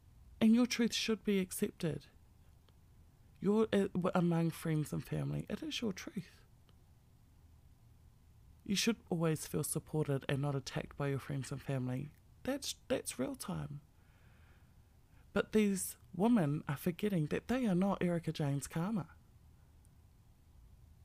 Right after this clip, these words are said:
If there is karma coming for her, it is not them. It's not for them to decide. It's not their responsibility. And yet none of them will put themselves in her shoes.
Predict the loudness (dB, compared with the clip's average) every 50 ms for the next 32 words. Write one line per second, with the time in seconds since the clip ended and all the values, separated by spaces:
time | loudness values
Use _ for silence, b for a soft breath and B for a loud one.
0 | -20 -20 -20 -20 -12 -4 0 0 0 2 0 0 0 0 -2 -2 -2 0 0 2
1 | 2 2 0 -2 -2 0 0 0 0 -2 -4 -4 -2 -2 -2 0 -2 -2 -2 -2
2 | -2 0 0 0 -2 -2 -6 -10 -12 -4 0 0 2 2 0 -2 -4 -8 -8 -6
3 | -6 -6 -4 -4 -4 -4 -4 -4 -6 -4 -2 0 -2 0 -2 -4 -4 -4 -4 -6
4 | -4 -4 -4 -4 -4 -6 -8 -8 -8 -6 -4 -4 -4 -4 -4 -6 -6 -8 -10 -10
5 | -10 -10 -8 -6 -6 -6 -6 -6 -8 -10 -10 -14 b b b b b b b b
6 | b b b b b b b b b _ _ _ _ _ _ _ _ _ _ _
7 | _ _ _ _ _ _ _ -2 2 2 4 4 4 2 0 0 0 0 2 2
8 | 2 2 2 2 0 0 2 0 0 -2 -4 -2 -2 -2 -2 -2 -2 -2 -2 -2
9 | -2 -2 -2 0 0 -2 -2 -4 -6 -4 -6 -6 -8 -10 -14 -20